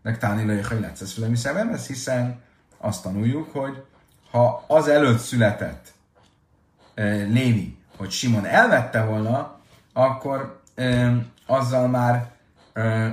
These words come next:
ő úgy született, hogy Ruvén özvegye az, le, a, hogy le az Ruvén özvegye. És azért, ha Simon is meghal, akkor nem, ö,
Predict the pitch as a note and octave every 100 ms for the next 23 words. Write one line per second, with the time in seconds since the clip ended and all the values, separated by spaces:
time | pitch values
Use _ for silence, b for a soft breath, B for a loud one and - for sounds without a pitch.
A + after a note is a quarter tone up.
0 | - C3+ D3 D#3+ - C3 A#2 A2+ G2+ A2+
1 | G#2 G2+ C#3+ C3 A2+ G2+ - B2+ G#2+ G#2+
2 | G2 F2+ G#2+ F#2 F2+ - - - - -
3 | F#2 - G2+ G2+ B2 C3+ G#2 G2+ A2+ F#2+
4 | D#2+ D2+ D#2+ G#2+ D#3 F3+ - b b b
5 | b b b b b b - C#3 D#3 D3
6 | C#3+ - A3+ F3+ D3 - A#3 B3 F3+ D#3+
7 | D#3+ D#3 - - D#3+ D#3+ - D#3 D#3 F3
8 | E3 B2 - C3 B2+ B2 B2 A#2